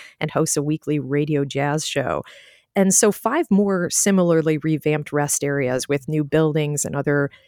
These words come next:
conveniences are coming later this year all around the state, with another five rebuilt rest areas scheduled to be completed in twenty twenty-four. There are a total of eighty-three rest areas in the state. So there's these thirty-three, and then another fifty are gonna get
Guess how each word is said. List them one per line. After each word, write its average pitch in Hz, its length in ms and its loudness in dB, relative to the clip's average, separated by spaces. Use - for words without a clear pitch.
conveniences 165 840 4
are 151 80 2
coming 160 280 -2
later 151 300 2
this 147 220 -2
year 147 220 0
all 147 160 0
around 147 220 -2
the - 60 -6
state, 151 360 0
with 156 140 -2
another 156 400 2
five 147 560 2
rebuilt 156 500 2
rest 147 240 0
areas 147 460 0
scheduled 160 400 0
to - 40 -18
be 147 100 0
completed 147 460 -4
in 147 60 -6
twenty 143 280 -6
twenty-four. 151 720 0
There 170 180 4
are 156 100 4
a 135 60 0
total 240 360 4
of 135 100 -4
eighty-three 156 440 0
rest 135 280 -2
areas 123 380 -2
in 131 60 -6
the 139 60 -4
state. 131 460 -2
So 139 220 2
there's 135 240 0
these 151 220 -4
thirty-three, 160 600 2
and 160 140 2
then 139 160 0
another 143 340 0
fifty 139 380 2
are 135 60 -2
gonna 143 200 -2
get 131 280 -2